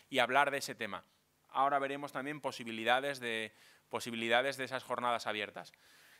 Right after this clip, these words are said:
Em, y luego hay una tercera, hay una tercera pata que es importantísima, que es, que es lo que os he dicho antes, que es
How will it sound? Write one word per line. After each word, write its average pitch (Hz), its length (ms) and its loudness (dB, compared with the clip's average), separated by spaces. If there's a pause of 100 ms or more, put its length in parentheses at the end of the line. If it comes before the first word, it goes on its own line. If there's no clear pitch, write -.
(100)
Em, 120 720 -6 (540)
y 147 80 -8
luego 160 160 4
hay 196 80 0
una 190 100 4
tercera, 175 540 -2
hay 160 100 -6
una 170 140 -2
tercera 165 320 -2
pata 160 240 -2
que 151 80 -4
es - 140 -8 (280)
importantísima, 151 840 -2
que 180 60 0
es, 175 140 -4 (520)
que 120 80 -6
es 101 80 -6
lo 123 80 -2
que 123 60 -2
os 123 80 -6
he 139 40 -2
dicho 135 180 -4
antes, 147 220 -4
que 160 60 -4
es 151 100 -10